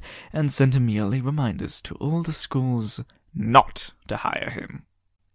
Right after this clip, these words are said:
I used to be able to tell what my girlfriend, now ex, needed slash wanted before she even did after she got pregnant. Long-ass story. Like when I was twelve miles away and she said she was hungry.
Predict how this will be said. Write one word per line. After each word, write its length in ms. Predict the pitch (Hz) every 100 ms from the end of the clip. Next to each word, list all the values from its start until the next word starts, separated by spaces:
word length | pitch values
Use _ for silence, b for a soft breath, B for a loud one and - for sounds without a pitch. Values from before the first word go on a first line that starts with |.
| -
I 120 | 233
used 220 | 202 165
to 40 | 120
be 160 | 123
able 220 | 117 107
to 120 | 190 254
tell 340 | 139 127 113
what 140 | 117
my 140 | 113 110
girlfriend, 640 | 120 151 - 117 131 135
now 220 | 117 90 71
ex, 360 | 123 - -
needed 380 | 156 208 196 185
slash 400 | - 143 143 -
wanted 400 | 117 113 120 113
before 360 | 113 - 123 123
she 160 | 127
even 320 | 113 143 180
did 340 | 208 277 156 90
after 240 | 95 117
she 160 | 110 120
got 160 | 135
pregnant. 400 | - 202 190 71 - -
Long-ass 720 | - 67 95 78 65 55 62
story. 480 | - - 57 60 85 - B B B
Like 260 | 165 175
when 160 | 147 147
I 160 | 147 135
was 340 | 123 110 -
twelve 320 | - 143 127
miles 420 | 123 127 131 123
away 360 | 113 120 120 123
and 160 | 117 117
she 220 | - 123
said 200 | 123 113
she 80 | 143
was 180 | 151
hungry. 460 | 185 247 139 67 -